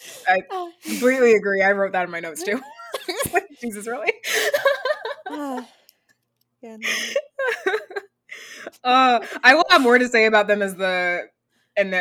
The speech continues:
Speaker 1: and their dynamic as the show progresses. I'm, like, <laughs> trying to restrain myself.
Speaker 2: Yeah.
Speaker 1: 'Cause, yeah. <laughs> But anyway.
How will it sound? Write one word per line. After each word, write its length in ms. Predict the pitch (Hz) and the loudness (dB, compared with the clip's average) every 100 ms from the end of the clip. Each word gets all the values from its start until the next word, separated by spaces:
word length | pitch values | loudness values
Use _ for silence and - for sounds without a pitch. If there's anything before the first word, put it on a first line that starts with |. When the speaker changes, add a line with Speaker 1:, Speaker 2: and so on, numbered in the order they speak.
| 185 | -2
Speaker 1:
and 240 | 180 175 | -2 -4
their 240 | 170 165 165 | -4 -4 -4
dynamic 520 | 170 165 160 151 160 | -2 -2 -4 -6 -8
as 360 | 151 151 - - | -8 -8 -12 -14
the 220 | 151 147 _ | -14 -14 _
show 220 | - 147 | -10 -10
progresses. 520 | 151 147 143 135 143 147 | -10 -10 -8 -8 -10 -12
I'm, 120 | 165 | -10
like, 220 | 190 185 247 - | -10 -8 -8 -2
<laughs> 140 | 339 | -2
trying 280 | - 202 185 | 0 -2 -4
to 80 | 175 | -6
restrain 520 | 160 - - - 175 | -8 -8 -10 -14 -10
myself. 600 | 165 196 - 214 - 285 _ _ _ _ - - 233 | -10 -10 -8 -8 -8 -12 _ _ _ _ -20 -14 -12
Speaker 2:
Yeah. 140 | 226 | 0
Speaker 1:
'Cause, 140 | 247 220 | 0 2
yeah. 260 | 233 185 175 | 4 4 2
<laughs> 880 | - 523 381 330 320 294 294 294 285 - 320 _ 381 _ _ - - - - - | -2 -2 0 0 0 0 -2 -2 -4 -6 -14 _ -18 _ _ -20 -18 -16 -18 -4
But 100 | 226 | -2
anyway. 400 | 202 170 156 | -2 -4 -6